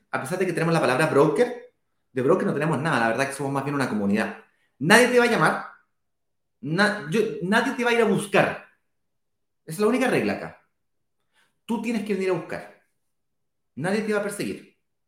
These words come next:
Nadie te va a llamar por teléfono, ni te va a mandar WhatsApp personalizado,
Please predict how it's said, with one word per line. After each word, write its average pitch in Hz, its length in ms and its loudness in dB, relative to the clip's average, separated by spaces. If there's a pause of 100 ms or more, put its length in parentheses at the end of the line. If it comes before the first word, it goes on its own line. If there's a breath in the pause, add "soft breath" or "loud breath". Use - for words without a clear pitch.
(140)
Nadie 107 180 -8
te 92 80 -6
va 90 60 -6
a - 20 -6
llamar 90 200 -10
por - 100 -20
teléfono, 151 520 -6 (280 loud breath)
ni 104 100 -10
te 107 100 -6
va 104 60 -2
a - 20 -4
mandar 98 240 -2
WhatsApp 95 360 -8
personalizado, 151 920 -8